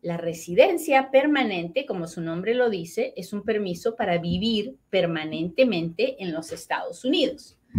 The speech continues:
El permiso de trabajo es algo súper temporal, que solo puedo, que solo me permite estar en los Estados Unidos, trabajar en los Estados Unidos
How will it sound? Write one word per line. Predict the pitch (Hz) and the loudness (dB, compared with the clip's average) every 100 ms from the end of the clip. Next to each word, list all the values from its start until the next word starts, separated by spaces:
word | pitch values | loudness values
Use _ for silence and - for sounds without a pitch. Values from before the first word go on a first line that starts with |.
| 240 - _ - | -2 -4 _ -4
El | 180 | -2
permiso | 170 156 156 196 294 349 - 214 | -2 -6 0 2 4 4 4 4
de | 175 | 4
trabajo | 165 165 143 143 - - - _ _ _ _ | 2 0 0 -2 -4 -8 -8 _ _ _ _
es | 302 302 | -2 2
algo | 233 196 196 214 262 - | 2 4 2 0 -2 -8
súper | - - - 381 339 226 226 - - _ | -20 -18 -4 -2 0 2 0 -2 -16 _
temporal, | 196 180 170 151 113 98 - _ _ _ _ _ _ | -2 -2 -2 -2 -2 -6 -10 _ _ _ _ _ _
que | 180 | -8
solo | - - 269 285 294 302 302 | -8 8 10 10 8 2 0
puedo, | - 233 226 214 226 262 - _ _ _ _ _ _ | 4 6 6 4 0 -2 -8 _ _ _ _ _ _
que | 185 180 | -8 -8
solo | - 262 294 302 | 6 8 8 6
me | 254 | 2
permite | - 190 214 277 269 - 185 196 - 180 | 2 2 2 0 -2 -4 -2 -2 -6 -12
estar | - - 254 330 330 | -16 2 4 4 2
en | 254 | 0
los | 202 190 | -4 -8
Estados | 185 175 180 180 - | -6 -2 -2 -2 -8
Unidos, | 185 170 170 190 - | -8 -6 -4 -6 -6
trabajar | - 185 147 - 247 285 | 0 0 0 -2 2 2
en | 285 240 | 2 -4
los | 214 | -6
Estados | 175 - 170 175 190 | -12 -6 -2 -2 -4
Unidos | 196 175 156 226 | -6 -4 -4 -6